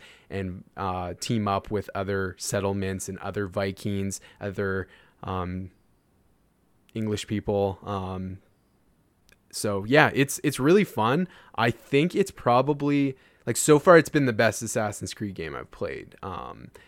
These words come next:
now in, in the modern era, I guess, like, I can't, you can't really compare 'em to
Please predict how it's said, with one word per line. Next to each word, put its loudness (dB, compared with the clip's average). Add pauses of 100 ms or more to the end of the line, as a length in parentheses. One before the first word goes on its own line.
(320)
now 0 (340)
in, 4
in 6
the 6
modern 2
era, -6
I -6
guess, -10
like, -4
I 2
can't, 0
you -6
can't 2
really 2
compare 0
'em 0
to -4